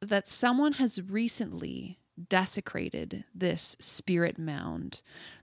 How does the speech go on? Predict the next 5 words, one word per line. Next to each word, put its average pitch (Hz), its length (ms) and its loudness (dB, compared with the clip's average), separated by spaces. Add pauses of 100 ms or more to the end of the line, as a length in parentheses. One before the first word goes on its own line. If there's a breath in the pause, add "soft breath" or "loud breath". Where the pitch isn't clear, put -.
(240 loud breath)
There 202 240 10
are 185 540 6 (400 soft breath)
menhirs 240 760 4
and 190 220 -2
cairns 233 960 -2